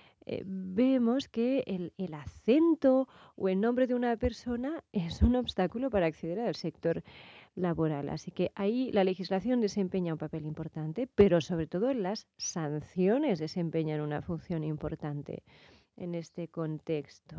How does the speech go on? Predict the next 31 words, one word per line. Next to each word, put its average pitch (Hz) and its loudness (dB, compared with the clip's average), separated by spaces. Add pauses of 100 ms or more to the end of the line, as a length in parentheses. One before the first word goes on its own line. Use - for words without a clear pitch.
¿ah? 165 -4
Sanciones 170 -4
tanto 151 -6
para 147 -8
el 151 -8
sector 160 -8
público 247 -2
como 147 -2
privado. 156 -4 (1300)
¿Qué 269 2
podría 240 4
hacerse 233 0 (1500)
en 226 0
el 220 0
contexto 220 2
de 233 4
la 202 4
exclusión, 233 2
eh, 175 -6
relativa 190 2
a 196 6
la 196 4
vivienda? 185 4
Los 202 2
Estados 269 0
miembros 262 2
deben 269 0
elaborar 190 0
medidas 180 0
para 269 -2
mejorar, 165 0